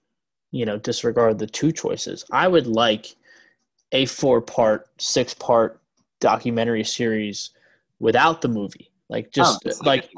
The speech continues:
Speaker 2: a
Speaker 1: so, like,
Speaker 2: Yeah, that's
Speaker 1: so
Speaker 2: just
Speaker 1: that I can actually learn way more. I mean, again, if I'm getting more Sorkin dialogue, that's fine. But, you know, now that I've seen essentially, I've gotten an elongated spark note of the movie,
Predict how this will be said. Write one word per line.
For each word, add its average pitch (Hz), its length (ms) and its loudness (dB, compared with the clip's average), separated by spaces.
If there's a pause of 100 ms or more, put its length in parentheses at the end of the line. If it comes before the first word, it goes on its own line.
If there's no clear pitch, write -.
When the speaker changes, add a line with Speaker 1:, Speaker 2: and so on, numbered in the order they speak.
Speaker 2:
a - 40 -16
Speaker 1:
so, 151 220 4
like, 127 260 4 (180)
Speaker 2:
Yeah, 85 200 -12
that's 101 140 -8
Speaker 1:
so 151 60 4
Speaker 2:
just 135 60 4
Speaker 1:
that 135 140 4
I 131 100 4
can 127 160 2
actually 131 460 2
learn 113 480 0 (140)
way 143 280 4
more. 101 460 -4
I 151 120 2
mean, 143 180 2
again, 131 380 0 (440)
if - 140 0
I'm 139 120 0
getting 151 240 2
more 139 180 4
Sorkin 127 420 0
dialogue, 117 520 2
that's 107 220 -4
fine. 113 300 -2 (420)
But, 117 340 2
you 143 100 -4
know, 120 160 0
now 123 280 2
that 135 120 4
I've 117 200 0
seen 120 720 -4 (680)
essentially, 170 560 0
I've 117 220 0
gotten 120 520 0 (680)
an 127 140 4
elongated 131 720 2
spark - 380 -2
note 110 240 -2
of 110 200 0
the 110 60 -6
movie, 107 520 -6